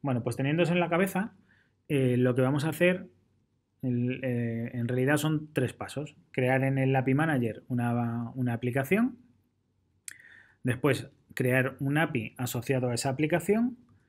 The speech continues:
y por último consumir ese api. Bueno, el primer paso, que sería crear una aplicación, el flujo que sigue más o menos es este, ¿no? Yo en el api Manager, eh, voy a crear, a dar de alta una aplicación,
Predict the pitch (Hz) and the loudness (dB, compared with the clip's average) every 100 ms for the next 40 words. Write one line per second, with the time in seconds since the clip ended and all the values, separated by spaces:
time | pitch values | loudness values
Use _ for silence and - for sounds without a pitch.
0 | _ _ - 151 156 156 151 175 151 131 | _ _ -2 0 2 2 2 2 0 0
1 | 120 110 101 98 87 123 - _ _ _ | -2 -4 -8 -12 -12 -14 -16 _ _ _
2 | _ _ _ _ _ _ _ _ - 113 | _ _ _ _ _ _ _ _ -20 -20
3 | - _ _ _ _ _ _ _ _ _ | -20 _ _ _ _ _ _ _ _ _
4 | _ _ _ _ - 135 120 113 139 170 | _ _ _ _ -4 -2 -2 0 2 4
5 | 196 196 180 - 143 147 123 127 135 151 | 2 2 0 2 4 4 4 2 4 4
6 | 147 147 135 165 170 180 123 143 135 143 | 6 4 4 2 2 0 -2 -2 0 0
7 | 139 151 160 160 - 135 127 131 135 120 | 0 0 -2 -4 -6 -4 0 2 2 -2
8 | 104 101 - 101 135 143 127 123 117 117 | -6 -10 -12 -10 -8 -4 -2 0 0 0
9 | 123 135 147 165 175 196 - _ - - | 0 2 4 2 2 -2 -4 _ -20 -20
10 | _ _ - 135 123 117 113 110 110 113 | _ _ 0 2 4 2 0 -2 -6 -8
11 | - 123 131 120 120 123 127 127 135 131 | -8 2 4 4 2 0 0 -2 -2 0
12 | 127 127 123 127 131 139 147 147 196 214 | 2 0 0 0 0 0 -2 0 0 0
13 | 226 | -2